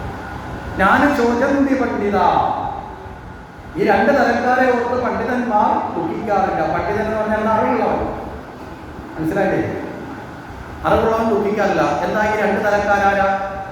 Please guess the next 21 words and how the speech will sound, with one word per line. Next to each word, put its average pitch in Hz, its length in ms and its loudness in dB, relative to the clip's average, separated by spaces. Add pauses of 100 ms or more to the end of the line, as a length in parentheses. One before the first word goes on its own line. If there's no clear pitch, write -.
(580)
ഗതാസൂൻ, 208 580 4
അഗതാസൂൻ. 196 580 2
ആരാ? 202 540 0 (640)
ആ, - 500 4
പൊയ്ക്കഴിഞ്ഞവരും 202 880 2
പോകാനുള്ളവരും. 160 760 0 (1300)
ഈ 180 60 0
ലോകത്ത് 214 220 6
രണ്ടേ 262 260 2
രണ്ട് 262 400 2
തരക്കാരേ 262 640 2
ഉള്ളൂ. 269 240 -2 (640)
ഒന്ന് 240 220 0
പൊയ്ക്കഴിഞ്ഞവര്, 247 1080 2 (920)
അല്ലേ? - 480 0 (120)
നമുക്കൊന്നും 240 560 2
എത്രയോ 240 400 2
പേര് 254 300 6
ഈ 240 320 0
ഭൂമിയിൽ 240 340 -2
വന്നു, 247 680 -2